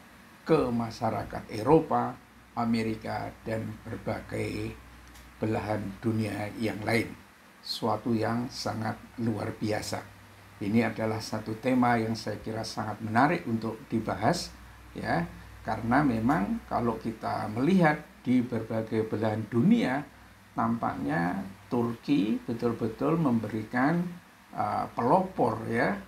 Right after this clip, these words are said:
tentang Islam itu sendiri, ya. Di mana-mana masjid yang dibiayai atau disponsori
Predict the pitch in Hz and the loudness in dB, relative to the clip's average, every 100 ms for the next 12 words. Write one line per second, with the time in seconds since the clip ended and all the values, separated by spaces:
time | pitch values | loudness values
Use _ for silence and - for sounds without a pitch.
0 | - - - - - - - - - - | -18 -20 -20 -20 -20 -20 -20 -20 -14 -2
1 | 120 117 135 143 143 127 139 123 120 117 | -2 0 0 0 0 0 4 2 2 -2
2 | - 104 101 98 101 - 101 117 - 113 | -2 -4 -4 -6 -10 -12 -8 -6 -4 -2
3 | 110 110 113 113 123 175 226 - - - | 0 0 0 2 4 4 0 -6 -20 -12
4 | - 123 - 143 147 - 123 123 - 117 | -4 -4 0 2 2 0 0 0 0 2
5 | 117 113 113 110 - - 117 110 113 131 | 4 4 0 -4 -10 0 2 4 2 4
6 | 143 135 139 127 107 - 113 110 110 107 | 4 4 2 2 -2 -2 -4 -2 -2 -2
7 | - 120 117 160 160 160 143 | 0 2 2 4 4 4 2